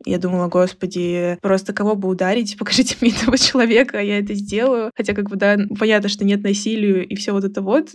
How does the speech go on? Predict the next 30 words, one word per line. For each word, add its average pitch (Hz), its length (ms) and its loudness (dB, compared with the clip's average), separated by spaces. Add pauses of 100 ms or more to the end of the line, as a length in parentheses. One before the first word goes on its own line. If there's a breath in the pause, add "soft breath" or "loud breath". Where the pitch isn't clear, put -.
но 208 100 2
это 202 140 0
злость. 220 580 0 (220)
И 196 260 2
у - 20 4
меня 202 120 6
даже 202 180 4
была 233 140 2
<laughs> 233 40 2
мысль 254 280 0
пойти 202 200 -2
на 220 100 0
какой-нибудь 202 440 0
там 190 140 -2
типа 202 220 -2
бокс, - 420 0
просто - 180 -6
чтобы 190 240 -4
это, 196 180 -2 (160)
ну, 233 120 4
выплеснуть 220 500 2
куда-то, 175 420 0
потому 196 300 -6
что 196 360 0
непонятно, 226 440 4
на 196 140 2
кого 196 180 -2
злиться, 220 580 0
непонятно 214 520 0
как, 240 400 0